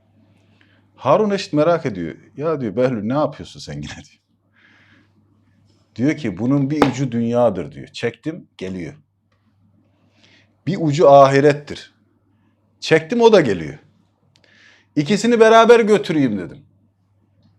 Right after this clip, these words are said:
Gelmiyor. Bu şöyle anlaşılmasın. Dünyayı terk etmek manasında değil. Biz dünyayı kardeşlerim kesben değil, kalben terk edeceğiz.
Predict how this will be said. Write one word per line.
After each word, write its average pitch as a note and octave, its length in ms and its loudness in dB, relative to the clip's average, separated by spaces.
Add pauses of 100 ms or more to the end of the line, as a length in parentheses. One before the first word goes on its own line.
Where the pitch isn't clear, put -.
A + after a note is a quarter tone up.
(120)
Gelmiyor. E2+ 600 -14 (1700)
Bu D#3+ 160 0
şöyle F#3 320 2
anlaşılmasın. E3+ 880 -2 (280)
Dünyayı C3+ 520 2
terk C#3 300 -2
etmek C#3+ 320 -6
manasında C#3 680 -2
değil. C#3 220 -6 (640)
Biz G#2+ 240 -8
dünyayı C3+ 420 0
kardeşlerim B2+ 680 -6 (180)
kesben B2 500 -4
değil, A2+ 180 -6
kalben A2 480 -4
terk - 240 -18
edeceğiz. - 480 -20